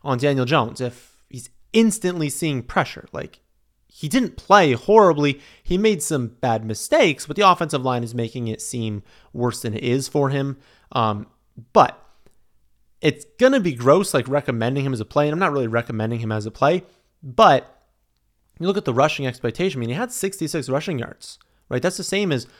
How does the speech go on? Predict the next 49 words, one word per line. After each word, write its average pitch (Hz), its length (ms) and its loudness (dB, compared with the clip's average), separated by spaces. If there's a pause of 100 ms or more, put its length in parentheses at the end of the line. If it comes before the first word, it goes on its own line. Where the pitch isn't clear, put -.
(180)
a 131 60 -4
hundred 185 280 0
and 143 100 -2
sixty-five 143 520 -4
passing 143 400 0
yards. - 200 -12
Like, 120 220 -6 (440)
sixty-six 220 520 -6
rushing 185 300 -2
yards 120 260 -2 (240)
is 139 140 -6
gonna 156 160 -2
give 156 240 0
you 123 280 0 (240)
a 123 80 -6
good 143 400 6
floor 170 520 2 (180)
and 151 140 -2
a 131 60 -2
good 131 300 -2
ceiling. 151 460 -8 (100)
You 127 120 -6
know, 226 100 -4
he 202 120 -4
was 190 220 -2
sacked 170 300 -6
ten 170 240 -4
times. 127 460 -6 (240)
He 214 120 -6
threw 156 180 -4
two - 260 -4
interceptions. 160 720 -4 (280)
They 196 120 0
scored, 160 360 -2 (220)
he 175 200 -6
scored 143 260 -2
zero 139 200 0
touchdowns. 151 420 -2
I - 20 -6
don't 180 100 -8
think 165 140 -8
they 135 100 -4
scored 127 240 -4
a - 40 -20
touchdown, 123 420 -2 (340)
but 127 280 -4
he 208 160 0
definitely 156 300 2
didn't. 131 260 2